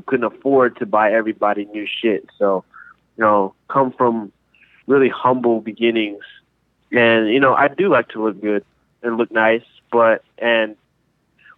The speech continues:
wh-, it started off, you know, it, it came at a price. You know, I would want the name brands. Um,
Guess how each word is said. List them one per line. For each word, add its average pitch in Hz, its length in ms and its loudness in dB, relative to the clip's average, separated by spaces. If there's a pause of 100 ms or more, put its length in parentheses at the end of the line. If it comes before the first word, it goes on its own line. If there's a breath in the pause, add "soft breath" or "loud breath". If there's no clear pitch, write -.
wh-, - 120 -4 (260)
it 135 120 -4
started 143 320 4
off, 127 160 2
you 131 80 -6
know, 123 140 2
it, 127 280 0
it 135 140 -6
came 131 240 -2
at 113 80 0
a 107 60 -6
price. 110 360 -2 (240)
You 123 80 -20
know, 113 80 -6
I 107 160 2
would 107 320 -6
want 117 280 0
the 117 80 -8
name 110 220 -8
brands. 104 400 -2 (640 soft breath)
Um, 101 540 0